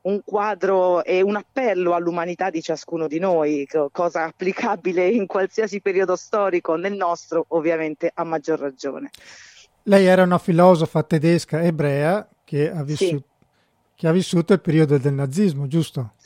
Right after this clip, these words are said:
Speaker 1: Sì, assolutamente. Lei ha, ha vissuto, eh, appunto la, la, la, la follia di trovarsi a essere straniera in patria, perché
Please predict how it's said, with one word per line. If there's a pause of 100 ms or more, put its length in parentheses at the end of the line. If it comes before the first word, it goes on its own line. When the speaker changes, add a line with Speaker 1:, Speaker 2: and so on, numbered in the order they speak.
(320)
Speaker 1:
Sì,
assolutamente.
Lei
ha,
ha
vissuto,
eh,
appunto
la,
la,
la,
la
follia
di
trovarsi
a
essere (220)
straniera
in
patria,
perché